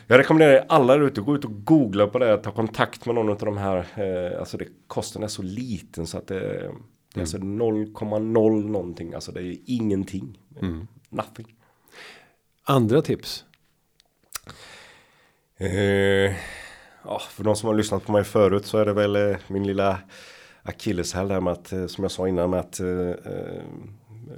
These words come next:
Speaker 1: banken, eh, bankerna, eh, har bara en uppgift. De säljer pengar för lite mer än vad de är värda.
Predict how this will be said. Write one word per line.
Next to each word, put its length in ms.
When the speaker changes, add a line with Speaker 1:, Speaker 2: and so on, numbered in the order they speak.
Speaker 1:
banken, 800
eh, 180
bankerna, 600
eh, 440
har 180
bara 200
en 160
uppgift. 540
De 120
säljer 340
pengar 420
för 180
lite 420
mer 160
än 80
vad 80
de 100
är 60
värda. 280